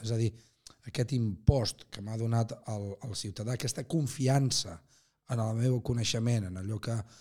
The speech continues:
que puc aportar de més, eh? Eh, d'alguna manera ell li retorno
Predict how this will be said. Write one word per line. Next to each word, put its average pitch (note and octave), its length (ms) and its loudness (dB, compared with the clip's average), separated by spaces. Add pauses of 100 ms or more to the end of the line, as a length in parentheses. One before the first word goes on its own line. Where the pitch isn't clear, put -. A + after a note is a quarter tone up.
(300)
que A2+ 160 -2
puc G#2+ 240 -2
aportar A2 540 0
de G2+ 100 -2
més, B2 520 2 (120)
eh? C3 220 2 (460)
Eh, A#2+ 280 4
d'alguna A#2 320 4
manera C3 240 4 (120)
ell C3+ 220 2
li C3 100 0
retorno B2 800 4